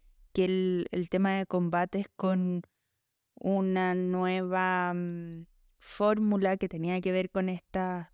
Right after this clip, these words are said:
dos situaciones, eh, distintas que,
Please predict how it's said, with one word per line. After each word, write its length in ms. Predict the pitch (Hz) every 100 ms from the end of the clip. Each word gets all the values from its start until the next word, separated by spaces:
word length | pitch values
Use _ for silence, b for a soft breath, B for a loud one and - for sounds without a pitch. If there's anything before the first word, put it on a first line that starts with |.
| _
dos 440 | 190 180 185 185 _ _ _ _ _
situaciones, 880 | - 196 180 170 - 185 180 190 202 - 214
eh, 300 | 180 156 165
distintas 640 | 160 160 - 190 185 185
que, 320 | - 180 165